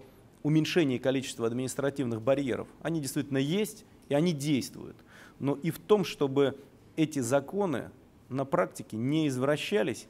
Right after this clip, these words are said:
и не оборачивались новыми административными барьерами. Но мы же понимаем, зачем административные барьеры вводятся. Для того, чтобы, а, продемонстрировать свою значимость,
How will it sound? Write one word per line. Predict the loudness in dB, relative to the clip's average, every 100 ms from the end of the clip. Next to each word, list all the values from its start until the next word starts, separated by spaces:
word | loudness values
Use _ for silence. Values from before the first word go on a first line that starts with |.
| -20 -8
и | -2
не | 2
оборачивались | 4 2 2 0 -2 2
новыми | 4 6 4 0
административными | -2 -6 -4 -4 -2 -4 -4
барьерами. | -2 0 -2 -6 -12 -20 -20 -18 -4
Но |
мы | -2
же | 0
понимаем, | -2 0 0
зачем | -2 -4 -6
административные | -6 -8 -8 -6 -6 -2
барьеры | -2 -2 -2
вводятся. | -4 -4 -6 -16 -20 -20 -20 -20 -20 -20 -20 -20 -18 -12
Для | -2
того, | 0 0
чтобы, | 0 -2 0 2
а, | 2 2 -8
продемонстрировать | -6 -2 -2 0 0 0 0
свою | -2 -2
значимость, | -2 -4 -4 -8 -8